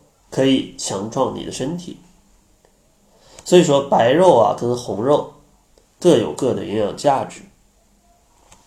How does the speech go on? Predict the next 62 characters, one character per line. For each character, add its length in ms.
但 320
不 120
论 140
营 60
养 180
价 200
值 100
怎 100
么 80
丰 280
富， 160
就 160
像 200
我 120
讲 400
的， 140
吃 260
对 240
了 100
才 160
能 160
更 220
健 200
康。 340
那 160
咱 180
们 160
应 120
该 120
怎 180
么 100
在 160
减 240
肥 120
当 160
中 160
健 200
康 200
的 80
来 160
吃 180
肉 220
呢？ 160
第 160
一， 40
从 320
烹 320
调 320
的 160
角 240
度 160
来 200
看， 300
其 120
实 120
像 200
中 200
国 280
烹 220
调 180
红 320
肉 340